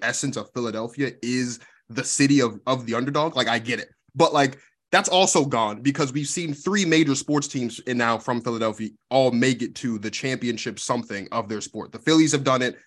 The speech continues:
the Union have done it, and now the Eagles. Like, the Philadelphia, the city of Philadelphia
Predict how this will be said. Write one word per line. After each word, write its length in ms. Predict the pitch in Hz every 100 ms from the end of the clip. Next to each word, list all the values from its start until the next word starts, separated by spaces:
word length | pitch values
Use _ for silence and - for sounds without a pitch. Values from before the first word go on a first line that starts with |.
| _
the 100 | 127
Union 300 | 127 143 139
have 160 | 127 127
done 160 | 120 117
it, 100 | -
and 120 | 120
now 160 | 117
the 100 | 110
Eagles. 260 | 110 82 -
Like, 180 | 139 143
the 340 | 139 147 165 170
Philadelphia, 500 | 427 440 226 208 175
the 100 | 160
city 380 | 147 - 285 285
of 140 | 185
Philadelphia 720 | - 160 135 143 139 120 107